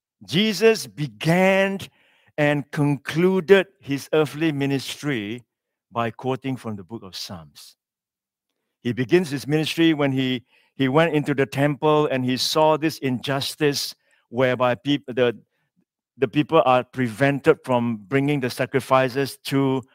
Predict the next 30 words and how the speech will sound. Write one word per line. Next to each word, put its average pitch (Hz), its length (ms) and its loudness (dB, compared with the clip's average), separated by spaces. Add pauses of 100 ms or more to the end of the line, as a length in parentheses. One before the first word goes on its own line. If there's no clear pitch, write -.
(680)
the 131 80 0
temple. 151 720 2
And 135 180 0
he 131 220 -2
was 127 320 0
upset. 160 500 0
He 131 140 0
overturned 170 760 2
the 147 80 0
money 170 300 0
changers 165 640 4
and 147 140 -2
then 160 100 -2
he 120 460 -6
chased 175 280 0
them 156 180 -2
out 170 180 6
of 147 80 -2
the 139 80 2
temple. 156 540 2 (280)
And 147 120 4
he 139 120 0
says, 156 260 0
"Zeal 220 460 2
for 170 240 4
your 156 160 4
house 180 420 2
will 147 140 2
consume 147 760 -2
me." 104 240 -2